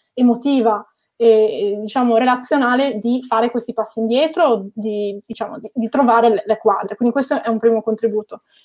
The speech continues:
C'è però un, un lato positivo che viene raccontato ogni tanto di questa diaspora dei liberali, che essendocene uno in Italia Viva, uno nel P D, <laughs> uno in Forza Italia, uno nel Cinque Stelle, nel Cinque Stelle un po' meno, però qualcuno c'è, persino lì, alla fine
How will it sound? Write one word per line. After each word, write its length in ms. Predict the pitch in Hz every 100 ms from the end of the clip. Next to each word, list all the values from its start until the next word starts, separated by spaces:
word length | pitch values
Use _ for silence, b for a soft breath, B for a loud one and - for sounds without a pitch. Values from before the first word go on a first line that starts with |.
| _ -
C'è 200 | 453 453
però 360 | 349 311 311 277
un, 200 | 320 -
un 140 | 330
lato 200 | 320 277
positivo 680 | 262 262 254 254 226 220 220 _
che 140 | 277
viene 180 | 262 254
raccontato 460 | 247 262 247 240
ogni 160 | 240 233
tanto 320 | 226 214 220
di 80 | 233
questa 240 | - 247
diaspora 500 | 226 233 233 - 233
dei 100 | 214
liberali, 560 | 220 220 226 208 202 208 - _ _ _ -
che 60 |
essendocene 520 | 294 359 370 370 294 269
uno 220 | 285 320
in 60 |
Italia 280 | 302 294 285
Viva, 380 | 262 269 254 254
uno 220 | 269 262
nel 180 | 254 262
P 120 | 262
D, 300 | 220 254 269 -
<laughs> 120 | -
uno 240 | - 294 285
in 80 | 277
Forza 300 | 262 254 277
Italia, 500 | 269 254 254 254 254
uno 140 | 262
nel 120 | 262
Cinque 320 | 254 262 254 -
Stelle, 260 | 254 247
nel 80 | 233
Cinque 180 | - 247
Stelle 160 | 247 233
un 60 |
po' 80 | 269
meno, 240 | 277 254
però 160 | 226 254
qualcuno 380 | 233 240 254 269
c'è, 180 | 262 233 - - B B
persino 400 | - 233 - 277
lì, 180 | 311 320 427 B B B B B -
alla 180 | 370 403
fine 440 | 381 392 392 -